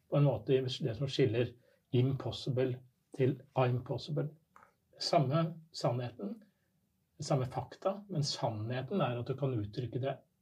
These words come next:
impossible eller impossible. Jeg kan uttrykke liksom, «Hm, interessant.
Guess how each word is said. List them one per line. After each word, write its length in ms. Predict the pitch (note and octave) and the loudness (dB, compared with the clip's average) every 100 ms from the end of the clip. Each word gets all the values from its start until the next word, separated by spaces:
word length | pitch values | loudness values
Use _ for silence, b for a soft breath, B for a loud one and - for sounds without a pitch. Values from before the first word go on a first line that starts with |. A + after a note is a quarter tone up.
| _ | _
impossible 640 | B2+ B2 - - - B2 A#2 | -2 -2 -4 -8 -6 -4 -4
eller 220 | A#2+ A#2+ | -4 -4
impossible. 460 | A2+ - D3+ D#3 C#3+ G3 _ _ b b b b b _ | -4 -8 -8 -6 -6 -8 _ _ b b b b b _
Jeg 380 | - A#3+ C#3+ D3+ | -6 0 4 4
kan 200 | F3+ F#3 | 2 2
uttrykke 800 | D3 B2 A2 - - C#3+ C#3 - | 6 6 4 0 2 2 2 2
liksom, 280 | D3+ D#3 C#3+ - | 2 2 -2 2
«Hm, 260 | D4 - - - | 2 2 -6 0
interessant. 840 | F#3+ F#3 G3+ - C3+ - - - | 0 2 2 2 2 0 -10 -18